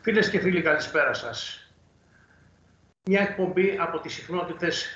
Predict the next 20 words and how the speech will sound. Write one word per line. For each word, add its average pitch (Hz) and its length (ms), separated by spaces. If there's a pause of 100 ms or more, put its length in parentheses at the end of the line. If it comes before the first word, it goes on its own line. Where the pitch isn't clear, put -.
(100)
του 175 100
Ηλυρία 165 380
Κομπή 151 240
T 156 40 (120)
V 180 280 (720)
είναι 180 180
κοντά 170 320
σας - 240
και - 120
σας - 440
καλωσορίζει. 139 600 (1700)
Βαριές 185 440
οι - 120
κυβερνητικές 170 600
ευθύνες 160 560 (220)
για 160 160
την 165 160
ληστρική 160 560
ρήτρα 175 540
αναπροσαρμογής. 147 1200